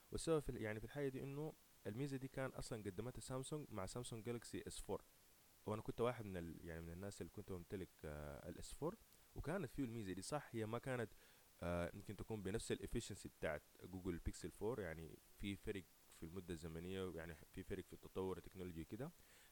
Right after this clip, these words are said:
لكن كانت الميزة دي موجودة. الغ-، يعني أو حتى لما جوجل يعني طبقتها بعد كم سنة من إنه نفذتها سامسونج، برضو ما طبقتها بال-، بالكفاءة العالية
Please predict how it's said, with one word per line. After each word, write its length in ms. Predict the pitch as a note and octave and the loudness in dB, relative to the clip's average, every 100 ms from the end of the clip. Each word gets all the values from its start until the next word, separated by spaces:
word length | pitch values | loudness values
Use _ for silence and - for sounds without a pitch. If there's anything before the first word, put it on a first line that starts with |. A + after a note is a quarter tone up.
| - | 0
لكن 400 | B2 D3 A#2+ B2 - - - - - - - - - | 2 2 -2 -6 -14 -18 -20 -20 -20 -20 -20 -12 4
كانت 320 | A#2+ C#3 A2 | 6 6 4
الميزة 280 | G2+ A#2 G2+ | 2 2 0
دي 120 | A2+ | 2
موجودة. 500 | F2+ E2 F2+ D2+ C2+ - | 0 2 0 0 -6 -4
الغ-، 240 | G#2+ A#2 - | 0 2 4
يعني 240 | G#2+ A2 | 4 4
أو 140 | - | 2
حتى 300 | G#2+ F3+ - | 2 2 2
لما 260 | C3 A2+ G#2+ | 2 2 2
جوجل 380 | G#2 C#3 B2 A2 - | 2 4 4 2 -6
يعني 220 | F#2+ F2+ F2+ | -2 0 0
طبقتها 460 | F#2+ F#2+ A#2+ G#2+ | 2 4 4 4
بعد 220 | F#2 E2 - - | 4 4 2 -2
كم 160 | C#3+ C#3 | 0 0
سنة 300 | - A2+ D#2+ - - - | 0 -2 -4 -10 -20 -8
من 100 | F#2 | -2
إنه 140 | G#2+ A2 | 2 2
نفذتها 460 | G2 - G#2 - | 2 2 0 -2
سامسونج، 440 | G#2+ A#2+ C3 D3+ D3 - | -2 -2 0 -2 -4 -2
برضو 280 | A2+ B2+ C3 | 0 4 4
ما 120 | A#2+ | 4
طبقتها 500 | A#2+ G#2+ G#2 A#2 A2+ | 2 2 2 2 2
بال-، 220 | F#2+ E2+ - - - - | 2 0 -4 -14 -20 0
بالكفاءة 540 | F#2+ F2+ F#2+ - A#2 | 4 4 4 4 6
العالية 480 | G2+ F2 G#2+ A2+ B2+ | 4 4 6 4 2